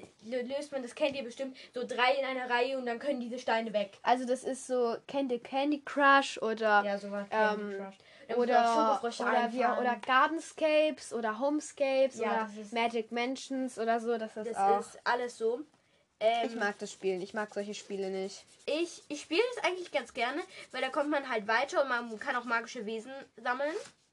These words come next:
Speaker 2: Nee, Hogwarts Mystery ist aber schon cooler, weil man da
Speaker 1: Ja.
Speaker 2: so eine, schon so
Speaker 1: Es
Speaker 2: eine
Speaker 1: gibt
Speaker 2: richtige
Speaker 1: auch ein cooles
Speaker 2: Geschichte
Speaker 1: Spiel,
Speaker 2: erlebt.
Speaker 1: ähm, Hogwarts United oder so, aber das gibt's einfach nicht mehr.
Speaker 2: Das
Speaker 1: Da haben wir
Speaker 2: gibt's,
Speaker 1: mal ein
Speaker 2: also
Speaker 1: YouTube-Video geguckt von zweitausendneunzehn und jetzt gibt,
Speaker 2: Das
Speaker 1: findet's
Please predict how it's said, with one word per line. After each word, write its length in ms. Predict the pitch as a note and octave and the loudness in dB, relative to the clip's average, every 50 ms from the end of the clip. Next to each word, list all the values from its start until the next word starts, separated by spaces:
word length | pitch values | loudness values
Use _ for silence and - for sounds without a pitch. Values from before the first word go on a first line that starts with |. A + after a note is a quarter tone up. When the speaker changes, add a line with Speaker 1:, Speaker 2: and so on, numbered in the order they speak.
| _ _ _ - - - - - | _ _ _ -20 -20 -14 -6 -2
Speaker 2:
Nee, 200 | C4 C4 B3 A#3+ | 0 0 0 0
Hogwarts 300 | C4 B3+ - A#3 A#3 - | -2 -2 -4 -4 -6 -6
Mystery 320 | A#3+ A3+ - A3+ A3 G#3+ | -8 -10 -6 -6 -4 -4
ist 120 | G#3+ G#3+ - | -4 -6 -8
aber 140 | A3 G#3 G#3 | -12 -14 -12
schon 240 | - - G#3 G3 | -10 -10 -12 -12
cooler, 420 | G3 - - G3 G3 F#3+ F#3+ F#3+ G3+ G3+ | -12 -12 -10 -6 -6 -4 -4 -6 -4 -2
weil 100 | G#3 G3+ | -2 -2
man 140 | G#3 G#3 G3+ | -2 0 2
da 140 | G3 G3 G#3 | 2 4 4
Speaker 1:
Ja. 100 | F#3+ F3+ | 2 0
Speaker 2:
so 80 | G3+ | -2
eine, 160 | G#3+ G#3+ G#3 | -6 -6 -6
schon 300 | G#3 - A3 G#3+ G#3+ A3 | -6 -6 -6 -6 -6 -4
so 40 | C4+ | -4
Speaker 1:
Es 60 | D4+ | -4
Speaker 2:
eine 100 | - G#3 | -2 0
Speaker 1:
gibt 100 | - G#3+ | 0 0
Speaker 2:
richtige 180 | A3 - - E4+ | 0 2 0 2
Speaker 1:
auch 40 | E4 | 2
ein 140 | D#4+ E4 D4+ | 0 -2 -4
cooles 240 | D4 E4 E4 D#4 D#4+ | -4 -4 -4 -4 -4
Speaker 2:
Geschichte 160 | D#4 - - | -6 -6 -4
Speaker 1:
Spiel, 100 | - D4+ | -2 2
Speaker 2:
erlebt. 340 | D#4 D#4+ E4 D#4+ - G3 - - C4+ C#4 C#4 C#4 | 4 6 4 4 2 -2 -2 0 2 2 2 2
Speaker 1:
ähm, 120 | C4+ C4 | -2 -2
Hogwarts 460 | D4 D#4 D#4 D#4+ D#4+ D#4 D4+ - - | -2 -2 0 2 2 0 0 -2 -6
United 540 | C#4 C4+ C4 C4+ C4+ D4 D#4 - E4+ A#3+ - | -10 -6 -2 0 0 0 0 -2 -6 -6 -4
oder 200 | - B3+ C4+ C4+ | -2 -2 -2 -2
so, 120 | A3+ C4 C#4+ C#4+ - - - - | -2 -4 -6 -6 -6 -12 -12 -8
aber 160 | - A#3+ C4+ | -8 -8 -8
das 140 | C#4 - - | -8 -6 -2
gibt's 260 | F#4 G4+ - - - | -2 -2 -2 0 0
einfach 320 | C#4 D4 B3+ - C4+ A3+ A#3 | 0 0 0 -2 -6 -8 -8
nicht 340 | B3+ B3 A#3 - - - A#3 | -10 -12 -14 -14 -16 -14 -8
mehr. 160 | A#3+ A3+ G#3+ | -4 -2 -2
Speaker 2:
Das 80 | G#3+ G#3 | -2 0
Speaker 1:
Da 60 | A#3 | -2
haben 40 | E4 - | -2 -2
wir 60 | C4+ | -2
Speaker 2:
gibt's, 120 | D4+ D4+ | -4 0
Speaker 1:
mal 60 | D4 D4 D4 | 2 2 2
ein 20 | - | 4
Speaker 2:
also 200 | B3 - D4 D4+ | 2 2 2 4
Speaker 1:
YouTube-Video 320 | C#4+ C#4+ E4 F4+ F4 F4 D#4+ D#4+ | 2 2 2 0 -2 -2 -4 -8
geguckt 220 | D#4+ D#4 E4+ D#4+ - | -8 -8 -10 -10 -6
von 120 | F4+ D#4+ | -8 -8
zweitausendneunzehn 720 | D4 E4 D4+ D4 C#4+ C#4+ C4+ C4 B3 C4 D4+ D#4+ E4 F4+ D#4+ | -4 -4 -4 -2 -2 -4 -4 -4 -2 -2 -2 -2 -4 -6 -4
und 100 | D#4 D4 | -4 -2
jetzt 200 | D4 D4+ D4 - - | -4 -4 -6 -8 -12
gibt, 160 | E4+ - - - - - C4+ | -12 -12 -12 -14 -8 -4 -4
Speaker 2:
Das 80 | C4+ | -2
Speaker 1:
findet's 140 | - B3+ D4+ | -2 0 0